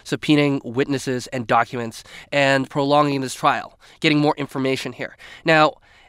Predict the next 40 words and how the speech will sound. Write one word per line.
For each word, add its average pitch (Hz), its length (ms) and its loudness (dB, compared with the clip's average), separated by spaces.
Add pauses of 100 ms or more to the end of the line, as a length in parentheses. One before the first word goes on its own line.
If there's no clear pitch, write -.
(100)
as 226 200 4
for 247 120 0
the 156 120 -2
question, 160 640 -2
it's - 200 -6
obvious 233 460 0
that 147 180 0 (160)
one 190 140 4
of 240 60 4
the 175 80 4
big 165 260 2
concerns 143 680 0
of 117 180 -10
these 131 480 -4 (300)
swing 147 440 2
vote 143 220 2
senators 135 520 -2 (400)
i-, - 400 -12
is 196 200 -2
that, 226 240 0 (320)
you 165 80 -6
know, 160 100 0
they're 190 140 2
concerned 277 560 0
about 160 360 2
the 156 140 -4
powers 143 720 2
of 135 100 -10
the 123 80 -10
presidency 127 600 -6 (320)
and 156 100 -2
how 254 480 4
expansive - 1000 -2
the 117 80 -14
powers 123 280 0
of 117 60 -16
the 120 80 -16
president 120 400 -8
should - 200 -14
be. - 220 -4